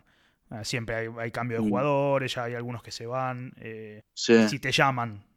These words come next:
Speaker 1: no tenés problema en volver, instalarte en Buenos Aires y
Speaker 2: Ah, no, no, no, cero, cero problema.
Speaker 1: Bien, ¿y
Speaker 2: No.
Speaker 1: crees que tenés nivel como para competir a,
Speaker 2: S-
Speaker 1: a ese nivel, digamos?
Speaker 2: Sí, yo creo que sí, eh,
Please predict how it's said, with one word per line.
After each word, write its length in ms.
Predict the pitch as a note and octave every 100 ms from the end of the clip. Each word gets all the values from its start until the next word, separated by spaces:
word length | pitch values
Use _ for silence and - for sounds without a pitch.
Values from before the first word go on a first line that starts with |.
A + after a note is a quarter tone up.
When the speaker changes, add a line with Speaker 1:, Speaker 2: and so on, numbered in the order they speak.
| _ _
Speaker 1:
no 160 | C3 B2
tenés 180 | B2 A#2+
problema 420 | A#2+ A#2+ C3 A#2+
en 60 | A#2+
volver, 380 | A#2 C3 D3 C#3+
instalarte 420 | C3 B2 B2+ C3
en 60 |
Buenos 260 | A#2+ A#2+ B2+
Aires 540 | C3+ C#3 C#3 C3+ B2
y 340 | G#2+ G#2 G#2+ G#2 -
Speaker 2:
Ah, 240 | B2+ B2+ A2+
no, 180 | B2 A#2+ A2
no, 180 | A2 G2 G#2
no, 180 | G#2 F#2
cero, 340 | - G#2 F#2+
cero 280 | - G2+ F#2+
problema. 460 | - F#2 G2 F#2+ - -
Speaker 1:
Bien, 300 | C3 A#2+ A2+
¿y 240 | A#2 B2 A2+
Speaker 2:
No. 240 | F#2 F#2+ - _
Speaker 1:
crees 280 | - C#3 D3+
que 120 | -
tenés 280 | C#3 C3+ E3
nivel 400 | D3+ C#3 C#3 E3+
como 220 | F3 C#3 B2
para 520 | B2 A#2+ A2+ G#2+ G2+ _ _ _
competir 640 | - A2+ A2+ A2+ B2+ C3+ C3+
a, 400 | A2+ G#2+ G#2 G2 _ _
Speaker 2:
S- 240 | - - - _ _ _
Speaker 1:
a 80 | A#2
ese 140 | A#2+
nivel, 280 | A2+ B2 D3
digamos? 440 | C3 C#3 C3+ - -
Speaker 2:
Sí, 280 | - B2+ B2
yo 160 | B2+
creo 180 | A#2+ A#2
que 60 | G#2
sí, 340 | - B2+ A2+ G2 -
eh, 360 | G2+ G2 F#2+